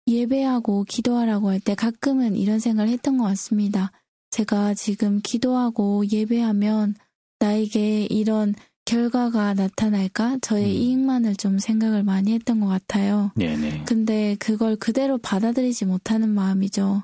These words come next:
Speaker 2: 음.
Speaker 1: 그렇지만 오늘 그 포도주 사건을 통해서 우리가 복음을 잘 듣고 성경을 잘 이해하면 그대로 받아들일 수 있는 이런 하인의 모습처럼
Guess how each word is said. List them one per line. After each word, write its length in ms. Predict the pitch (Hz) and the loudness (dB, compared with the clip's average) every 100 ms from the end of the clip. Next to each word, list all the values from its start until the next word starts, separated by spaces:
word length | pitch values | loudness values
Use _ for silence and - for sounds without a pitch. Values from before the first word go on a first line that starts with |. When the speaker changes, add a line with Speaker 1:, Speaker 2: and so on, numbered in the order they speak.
| - | -2
Speaker 2:
음. 460 | - 80 78 - - | -2 -2 -4 -8 -4
Speaker 1:
그렇지만 460 | 247 240 - 226 208 | -4 -2 -2 0 0
오늘 340 | 202 208 202 | 0 0 0
그 120 | 202 208 | 0 -2
포도주 580 | - 285 294 285 247 | -2 -2 0 0 -2
사건을 480 | 233 240 - 254 233 | 0 -2 0 0 0
통해서 720 | 220 202 196 196 226 214 202 233 | 0 0 0 0 0 0 0 0
우리가 420 | 214 202 208 196 202 | 0 -2 0 -2 0
복음을 840 | 220 226 247 240 220 214 214 196 - _ _ - | -2 0 0 0 0 0 0 -2 -6 _ _ -10
잘 280 | - 202 208 | -2 0 0
듣고 500 | 208 190 - 208 202 | -2 -4 -2 0 0
성경을 500 | 247 262 277 269 214 | 0 0 0 0 0
잘 260 | 214 190 - | 0 -2 0
이해하면 720 | 208 220 214 196 214 208 202 - _ _ - | 0 0 0 0 0 0 -2 -6 _ _ -4
그대로 360 | 220 220 220 214 | 0 0 0 -2
받아들일 600 | - 202 233 233 233 214 | -2 0 0 0 0 -2
수 160 | - 185 | -2 -2
있는 280 | 185 185 - | 0 0 0
이런 340 | 208 202 196 | 0 0 2
하인의 540 | 220 240 262 254 226 185 | 2 2 2 2 2 2
모습처럼 960 | 185 190 220 - 208 196 190 202 196 | 0 0 -4 -4 0 2 2 2 0